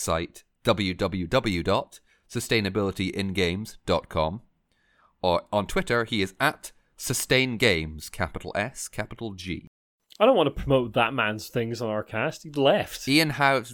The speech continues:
Speaker 1: how,
Speaker 2: Yeah.
Speaker 1: Ian, how
Speaker 2: Ugh.
Speaker 1: dare you? Ian has, Ian stepped in when I wasn't there, and then it turned out I was there, uh, and he's been absolutely fantastic. So you show him some goodness gracious respect. Well then, uh,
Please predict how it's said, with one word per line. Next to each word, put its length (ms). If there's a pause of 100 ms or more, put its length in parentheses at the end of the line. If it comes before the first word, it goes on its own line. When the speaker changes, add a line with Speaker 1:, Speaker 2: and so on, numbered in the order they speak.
(120)
Speaker 1:
how, 140
Speaker 2:
Yeah. 300
Speaker 1:
Ian, 200
how 160
Speaker 2:
Ugh. 160
Speaker 1:
dare 200
you? 260
Ian 200
has, 160 (100)
Ian 320
stepped 420
in 220 (240)
when 140
I 100
wasn't 380
there, 360 (220)
and 100
then 100
it 80
turned 200
out 100
I 80
was 340
there, 340 (400)
uh, 260
and 140
he's 120
been 140
absolutely 420
fantastic. 640
So 120
you 80
show 220
him 180
some 340 (240)
goodness 300
gracious 440
respect. 600 (1900)
Well 160
then, 160 (560)
uh, 360